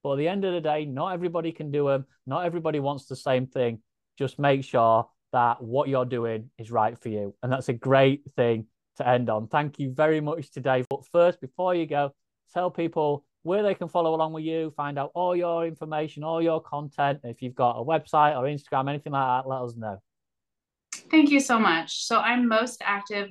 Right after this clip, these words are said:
Speaker 2: on Instagram, and my handle is Delighted to Meet You, M E A T.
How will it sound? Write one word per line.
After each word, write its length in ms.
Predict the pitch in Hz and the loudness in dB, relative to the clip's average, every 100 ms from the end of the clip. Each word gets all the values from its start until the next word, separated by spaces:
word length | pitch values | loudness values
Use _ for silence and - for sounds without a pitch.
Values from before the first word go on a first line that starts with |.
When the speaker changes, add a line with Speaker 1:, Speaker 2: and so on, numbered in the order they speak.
| - | -2
Speaker 2:
on 180 | 185 - | -2 -2
Instagram, 720 | 190 190 196 185 160 170 226 - | -6 -6 -6 0 2 2 -2 -6
and 120 | 202 | -4
my 160 | 190 190 | -2 -2
handle 420 | 196 196 196 185 | 0 -2 0 -2
is 200 | 180 180 | -2 -4
Delighted 560 | - 185 175 180 190 196 | -6 -2 0 2 -2 -4
to 120 | 208 190 | -10 -8
Meet 340 | 180 180 147 | -2 -2 2
You, 300 | 175 180 208 - | 2 2 0 0
M 240 | 196 190 196 | 0 0 -2
E 240 | 196 180 | -6 -4
A 160 | 180 180 | -2 -4
T. 540 | - 202 165 180 226 | -6 -2 0 0 -2